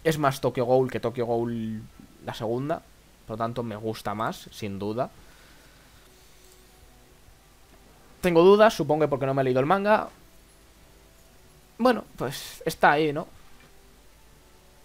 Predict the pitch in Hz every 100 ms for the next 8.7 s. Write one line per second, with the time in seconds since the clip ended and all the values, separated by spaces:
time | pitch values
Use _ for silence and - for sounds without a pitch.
0 | - - 156 139 135 123 123 117 127 143
1 | 190 - - - - - - - - 127
2 | 123 120 113 107 127 - 151 117 107 113
3 | 120 - 233 - 131 123 123 117 117 120
4 | 117 120 120 120 120 127 113 120 117 110
5 | 110 131 143 120 104 104 107 107 104 110
6 | - 95 117 165 - - - - - -
7 | - - - - - - - 185 104 320
8 | 349 185 135 107 101 101